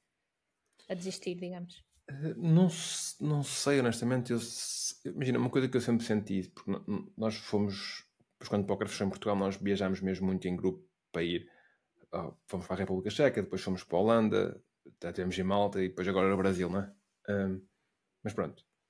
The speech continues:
Speaker 2: viaja-, viajámos muito em junto. E eu, e uma coisa que eu senti é que o pessoal, quando as coisas estão a correr mal, desanimam muito. Notas.
Speaker 1: Uhum.
Speaker 2: Ah, n-, notas imenso. Não estou a dizer que a mim também não notas. Só que eu posso ter o pior dia da história, em que eu acabo de jogar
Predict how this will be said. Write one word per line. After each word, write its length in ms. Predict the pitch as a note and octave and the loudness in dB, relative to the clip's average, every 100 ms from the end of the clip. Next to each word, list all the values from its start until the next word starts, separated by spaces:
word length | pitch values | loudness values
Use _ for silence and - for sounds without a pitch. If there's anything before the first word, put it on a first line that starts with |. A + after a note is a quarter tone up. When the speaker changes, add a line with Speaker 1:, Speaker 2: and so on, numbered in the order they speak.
| _ - | _ -6
Speaker 2:
viaja-, 200 | G#2+ A2 | 0 0
viajámos 300 | A2+ B2 A2+ | 2 4 6
muito 180 | A#2 A2 | 6 4
em 60 | G2+ | 2
junto. 320 | F2+ - - | 0 -6 -8
E 60 | A#2+ | 0
eu, 160 | C3 - | 2 2
e 40 | |
uma 120 | D#3 | 0
coisa 180 | E3 D#3+ | 2 2
que 60 | - | 2
eu 40 | |
senti 280 | - G2+ F#2+ | 0 2 2
é 60 | F#2+ | 0
que 320 | - E2+ - | 0 -6 -2
o 60 | G2 | -2
pessoal, 260 | - G#2 | 2 4
quando 120 | G2 G#2 | 4 2
as 60 | |
coisas 140 | - F#2+ | 0 0
estão 100 | G2+ | 0
a 40 | |
correr 180 | - G2+ | 0 2
mal, 320 | G2 F2 - _ _ _ _ - | 2 0 -6 _ _ _ _ -6
desanimam 440 | G#2 A#2 A#2 A2+ | 4 6 8 8
muito. 440 | A2+ A#2 G2 - - _ _ | 6 6 4 0 -14 _ _
Notas. 440 | A2+ G2+ E2+ - - _ _ _ F2 D#2+ - G#3+ | 0 0 -2 -8 -14 _ _ _ -18 -18 -8 -4
Speaker 1:
Uhum. 260 | G3+ C#4 - _ - | -4 -6 -12 _ -12
Speaker 2:
Ah, 200 | F2+ E2 | -10 -6
n-, 300 | G2 F#2 D2 - | -4 -2 -4 -4
notas 380 | G#2+ G#2+ G#2+ F#2 | 0 2 2 0
imenso. 480 | F2 D#2 B1+ - A2+ | -2 -6 -8 -6 -2
Não 80 | |
estou 100 | A#2+ | 0
a 40 | A#2+ | 2
dizer 120 | A#2 | 2
que 80 | A#2 | 4
a 20 | |
mim 120 | G#2+ | 2
também 180 | G2+ G#2 | 2 2
não 80 | A2 | 2
notas. 360 | G2+ D#2+ F2+ - _ _ _ _ | 2 -2 -10 -14 _ _ _ _
Só 160 | - A#2+ | -2 -2
que 200 | A#2 - _ - | -4 -20 _ -2
eu 120 | B2 | 2
posso 160 | D3 | 2
ter 60 | C3 | 2
o 60 | A2 | 4
pior 200 | C3+ C3 | 6 6
dia 160 | A2+ | 6
da 100 | G2+ | 4
história, 400 | G#2 - F#2 E2 - _ - _ _ _ | 0 -2 -2 -4 -8 _ -20 _ _ _
em 100 | G#2 | -2
que 80 | G2 | 0
eu 60 | A2 | 2
acabo 200 | A#2 G2 | 2 2
de 80 | |
jogar 240 | F#2+ F#2 | 0 -2